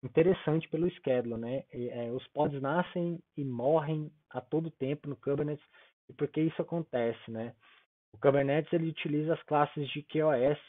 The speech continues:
para os pods e tudo te-, e faz todo sentido e tudo tem a ver com isso, né? E o que que acontece? É, quando eu crio um pod com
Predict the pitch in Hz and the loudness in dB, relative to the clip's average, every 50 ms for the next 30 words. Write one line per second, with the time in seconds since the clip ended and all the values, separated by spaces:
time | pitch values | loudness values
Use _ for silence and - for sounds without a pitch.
0 | - _ 135 139 123 - - - - 123 110 110 107 107 - - - 131 135 135 | -14 _ -6 -4 -4 -4 -6 -4 0 2 2 2 2 -2 -8 -18 -12 -10 -8 -8
1 | 143 - _ _ 190 196 175 175 - - 147 147 147 143 143 147 143 135 127 123 | -8 -10 _ _ -2 -2 -2 -4 -8 -8 -4 -2 -2 0 0 0 0 0 0 -2
2 | 117 117 - _ - - 139 143 - - - 180 175 160 - 180 160 - - - | -4 -8 -14 _ -4 -4 -4 -4 -2 0 0 0 0 0 -2 -4 -4 -2 -2 -2
3 | 170 165 180 170 - - 175 180 175 - 185 180 175 160 127 113 120 147 165 160 | 0 0 0 -2 -2 -4 -4 -4 -2 0 0 0 0 0 -2 -2 0 0 0 0
4 | - - 185 190 175 139 123 123 120 - - - 110 104 107 110 110 - _ - | 0 -2 0 0 0 0 0 -2 -4 -6 -10 -10 -10 -8 -8 -10 -12 -16 _ -20
5 | - _ _ _ _ _ _ _ 127 139 131 - - 175 170 - 185 - 202 196 | -20 _ _ _ _ _ _ _ -4 -4 -2 -2 -4 -6 -6 -8 -6 -2 -2 -2
6 | 180 185 151 139 120 110 107 107 - - - - - 123 117 117 113 - - _ | 2 4 4 6 6 6 2 0 -6 -16 -20 -12 -8 -6 -6 -6 -6 -8 -12 _
7 | _ _ _ _ _ _ - 160 190 202 214 220 214 208 - - 180 180 180 175 | _ _ _ _ _ _ 4 4 6 8 8 6 6 6 4 0 0 2 2 2
8 | 170 160 - _ 135 127 123 123 117 113 107 110 107 - - 131 135 143 | 0 -2 -2 _ 0 2 2 2 0 -2 -4 -8 -8 -4 -4 -2 -2 -2